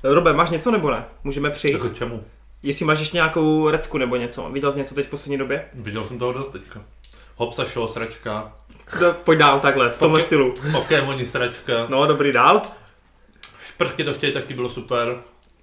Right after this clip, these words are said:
Speaker 1: To je ta, kde hraje sestra od Johna Hilla?
Speaker 2: To je jeho ségra?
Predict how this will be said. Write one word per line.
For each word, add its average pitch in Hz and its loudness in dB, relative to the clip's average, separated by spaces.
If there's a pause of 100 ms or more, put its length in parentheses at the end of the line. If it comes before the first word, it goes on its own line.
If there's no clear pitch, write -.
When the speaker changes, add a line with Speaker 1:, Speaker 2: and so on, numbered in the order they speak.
(120)
Speaker 1:
To 160 0
je 143 4
ta, 135 6
kde 135 2
hraje 139 4
sestra 139 -2
od 135 0
Johna 135 2
Hilla? 139 0 (840)
Speaker 2:
To 113 -10
je 104 -6
jeho 98 -6
ségra? 107 -6